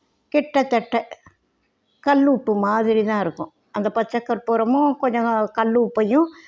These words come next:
அள்ளி வச்சா ரொம்ப ஒண்ணும் பெருசா வித்தியாசம் தெரியாது. இந்த கையில கற்பூரம், இந்த கையில கல் உப்பு வச்சு பார்த்தா ஓரளவுக்கு ஒண்ணு மாதிரி தான் இருக்கும். ஆனா அதோட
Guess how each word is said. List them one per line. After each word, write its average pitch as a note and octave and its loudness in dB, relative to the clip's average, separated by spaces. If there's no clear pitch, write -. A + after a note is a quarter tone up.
அள்ளி A#3 2
வச்சா A3 0
ரொம்ப C#4+ 4
ஒண்ணும் C4+ 2
பெருசா B3 -2
வித்தியாசம் F#3 -2
தெரியாது. D#3+ -4
இந்த F3 -2
கையில G#3+ 0
கற்பூரம், G#3+ -2
இந்த G3 -6
கையில G#3 0
கல் G3 -4
உப்பு G3 -6
வச்சு F3+ -4
பார்த்தா F3+ -2
ஓரளவுக்கு C#4+ 2
ஒண்ணு B3 0
மாதிரி C#4+ 2
தான் A#3 2
இருக்கும். - -6
ஆனா G#3 0
அதோட G#3 0